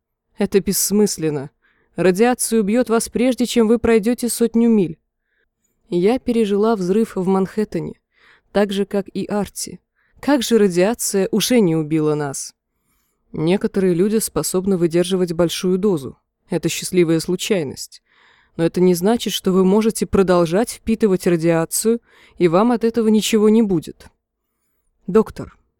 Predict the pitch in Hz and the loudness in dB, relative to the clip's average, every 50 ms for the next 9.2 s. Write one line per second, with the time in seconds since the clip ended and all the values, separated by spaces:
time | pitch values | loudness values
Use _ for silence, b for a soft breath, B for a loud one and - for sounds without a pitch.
0 | _ _ - 156 165 190 254 247 - - 208 185 175 202 202 196 196 226 240 220 | _ _ -10 -8 -4 -4 -4 -4 -2 -2 -2 0 2 2 4 4 4 4 2 2
1 | 175 180 220 220 202 175 - - 180 165 156 160 170 170 180 202 226 220 196 170 | 2 2 2 2 2 0 0 -2 -2 -4 -2 -2 0 2 2 4 4 4 2 2
2 | 160 170 208 214 - 175 160 - 165 160 147 156 156 185 226 226 - - - - | 2 0 0 -2 -2 -4 -6 -4 -6 -4 -2 0 0 0 -2 -4 -6 -8 -8 -8
3 | 143 139 - _ b b b b b b b b b 175 - 175 180 190 226 254 | -10 -12 -14 _ b b b b b b b b b -6 -2 0 2 2 4 4
4 | 262 240 - - - 240 233 226 214 196 185 208 202 - - 233 262 254 - - | 2 0 -2 -2 -2 -2 0 0 0 0 0 -2 -2 -2 -2 -4 -4 -4 -4 -6
5 | - - - - 185 165 170 175 160 165 156 - - 180 170 165 160 147 156 160 | -6 -6 -2 -2 0 0 2 0 0 -2 -4 -4 -4 -2 -2 -2 -2 -2 -2 -4
6 | 151 135 151 - _ _ _ _ _ _ _ _ _ _ _ _ _ - 156 165 | -4 -4 -8 -12 _ _ _ _ _ _ _ _ _ _ _ _ _ -2 0 2
7 | 160 196 247 240 214 240 226 - - _ - - 226 269 294 294 285 262 - - | 4 4 2 4 2 0 0 0 -4 _ 0 2 4 4 4 2 2 0 0 0
8 | 220 - - 254 226 233 190 196 208 196 190 190 208 202 185 190 185 180 165 156 | 0 0 2 2 4 4 4 4 4 4 4 4 4 2 2 0 -2 -2 -4 -4
9 | 156 147 - - | -6 -6 -6 -8